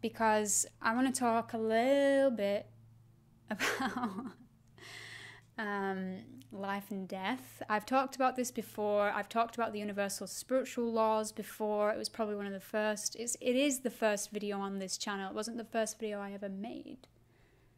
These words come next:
Um, that was an interesting sound. Hello. A lot of birds around here, so. Um, here's Sparky. Here's Dovey.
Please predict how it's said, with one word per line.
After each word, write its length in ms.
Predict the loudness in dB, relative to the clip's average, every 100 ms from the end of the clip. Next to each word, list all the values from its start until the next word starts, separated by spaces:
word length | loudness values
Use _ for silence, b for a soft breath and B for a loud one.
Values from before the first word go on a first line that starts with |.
| b b _ _ -14
Um, 680 | -10 -8 -8 -6 -6 -6 -8 -14
that 100 | -12
was 120 | -10
an 80 | -8
interesting 420 | -10 -12 -12 -14
sound. 420 | -12 -12 -10 -10 _ _ -12
Hello. 300 | -8 -6 -8 -10 _ _ _ _ _ _ _ _ _ _ -12 -12 _ -12
A 40 |
lot 40 |
of 100 | -10
birds 300 | -8 -8 -8
around 220 | -10 -12 -12
here, 240 | -14 -14 -10
so. 340 | -10 -10 -12 -16 b b b b b b b b _ _ _ -10
Um, 840 | -6 -2 -2 -2 -2 -2 -2 -4 -8 _ _ _ -20 _ -20 _ _ _ _ _ -12
here's 380 | -6 -4 -4 -6
Sparky. 640 | -8 -8 -10 -4 0 0 -2 _ _ _ _ _ _ _ _ _ _ _ -20 _ _ -20 _
Here's 300 | -14 -12 -12
Dovey. 460 | -12 -14 -4 -2 -2